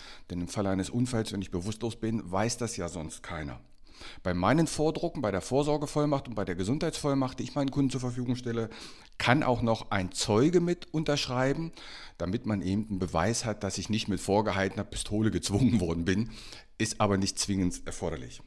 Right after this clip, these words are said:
Übrigens, sorg unbedingt dafür, dass du auch eine Vollmacht für deine Eltern hast, dass wenn da was passiert, dass du in deren Sinne handeln kannst. Ganz wichtiges Ding. Wenn du so einen Vordruck haben möchtest, den stelle ich dir gerne kostenlos zur Verfügung.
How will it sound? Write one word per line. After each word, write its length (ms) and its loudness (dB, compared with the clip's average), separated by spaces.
Übrigens, 500 4
sorg 340 2
unbedingt 500 2
dafür, 420 -2
dass 320 -4
du 360 0
auch 160 -2
eine 140 0
Vollmacht 480 2
für 120 -2
deine 200 2
Eltern 360 2
hast, 220 -8
dass 160 -8
wenn 160 -2
da 180 4
was 160 0
passiert, 520 0
dass 160 -4
du 260 -2
in 160 -4
deren 280 2
Sinne 440 0
handeln 340 -2
kannst. 400 -12
Ganz 220 -4
wichtiges 340 -8
Ding. 180 -12
Wenn 180 10
du 80 4
so 120 6
einen 180 6
Vordruck 420 4
haben 220 6
möchtest, 400 0
den 100 -2
stelle 160 2
ich 80 -2
dir 120 2
gerne 260 6
kostenlos 400 2
zur 100 0
Verfügung. 540 2